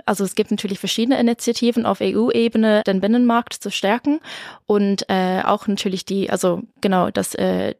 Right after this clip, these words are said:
die Grundharmonisierung voranzubringen. Also Nicole hat's eben auch angesprochen, dass es, äh, mehr Einheitlichkeit gibt zwischen den E-U-Ländern. Das muss natürlich auch im digitalen Bereich, ähm, passieren. Und, äh, vor allem also die, also E-U-Bürger und Bürgerinnen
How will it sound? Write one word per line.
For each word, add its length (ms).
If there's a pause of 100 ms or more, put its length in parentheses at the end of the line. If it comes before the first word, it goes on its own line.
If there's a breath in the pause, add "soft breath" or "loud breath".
die 80
Grundharmonisierung 960
voranzubringen. 720
Also 220
Nicole 300
hat's 180
eben 160
auch 140
angesprochen, 600
dass 160
es, 160
äh, 120
mehr 180
Einheitlichkeit 760
gibt 180
zwischen 260
den 120
E-U-Ländern. 380 (540 loud breath)
Das 160
muss 200
natürlich 360
auch 160
im 80
digitalen 500
Bereich, 460
ähm, 360
passieren. 520 (360 loud breath)
Und, 440
äh, 160
vor 140
allem 180
also 320
die, 680
also 280
E-U-Bürger 760
und 80
Bürgerinnen 640